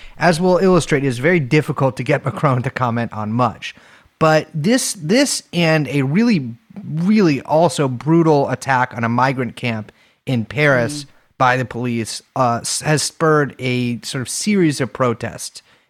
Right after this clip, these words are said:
Speaker 1: and some pretty big ones.
Speaker 2: Yeah. And it's, the thing that's wild too is that it's coinciding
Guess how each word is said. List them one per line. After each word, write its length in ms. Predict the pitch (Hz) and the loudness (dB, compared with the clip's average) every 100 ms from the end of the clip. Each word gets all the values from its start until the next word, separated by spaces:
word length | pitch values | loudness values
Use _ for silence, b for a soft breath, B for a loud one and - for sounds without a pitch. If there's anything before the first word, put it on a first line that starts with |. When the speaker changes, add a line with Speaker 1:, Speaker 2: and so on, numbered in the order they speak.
| _ | _
Speaker 1:
and 420 | 151 135 131 127 | -2 0 -2 -4
some 300 | - 147 127 - _ | -4 -4 -4 -10 _
pretty 220 | - 262 | -2 -2
big 260 | 156 147 113 | 0 -2 -2
ones. 380 | 95 - - - _ _ _ _ _ | -10 -14 -18 -20 _ _ _ _ _
Speaker 2:
Yeah. 520 | - 165 156 143 131 139 143 B B | -14 -10 -8 -6 -8 -10 -16 B B
And 120 | 233 262 | -2 -2
it's, 200 | 269 - | -4 -12
the 160 | 226 262 | -6 -6
thing 180 | - 392 | -6 -10
that's 220 | 453 - | -10 -8
wild 500 | 190 175 214 208 180 | -2 0 2 0 -4
too 360 | - 226 247 190 | -10 -6 -4 -4
is 160 | 175 175 | -6 -6
that 200 | 170 165 | -6 -6
it's 180 | 196 190 | -8 -12
coinciding 1080 | - 220 262 339 302 - 139 147 170 196 220 | -10 -8 -6 -8 -8 -6 -6 -6 -8 -8 -10